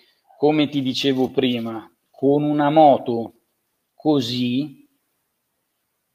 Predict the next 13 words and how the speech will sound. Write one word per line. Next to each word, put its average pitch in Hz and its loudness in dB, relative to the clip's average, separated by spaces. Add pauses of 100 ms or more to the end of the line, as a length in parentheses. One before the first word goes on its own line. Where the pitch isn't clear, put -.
(220)
eh, 123 -10
ingegneristicamente, 143 -2
sti-, 131 -8
così 139 -6
tanto 151 0
bella, 117 2
ci 131 -10
potevi 135 -4
mettere 143 2
sotto 143 -2
il 135 0
motore 131 0
de-, 123 -4